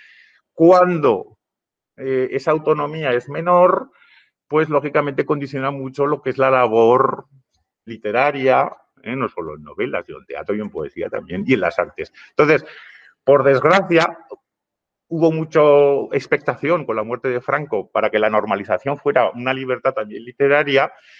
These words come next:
pero, ¿eh? para entendernos, <laughs> a la dictadura de Franco, que es muchísimo peor, ¿eh? pasó,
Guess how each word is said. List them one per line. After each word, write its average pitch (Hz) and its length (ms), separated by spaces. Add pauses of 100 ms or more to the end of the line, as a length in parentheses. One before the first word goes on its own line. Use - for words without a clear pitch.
(260)
pero, 180 960 (260)
¿eh? 139 320 (300)
para 123 160
entendernos, 143 840
<laughs> - 40
a 156 120
la 131 120
dictadura 131 540
de 151 120
Franco, 147 520
que 117 80
es - 100
muchísimo 107 460
peor, 98 440
¿eh? 139 220 (1200)
pasó, 160 600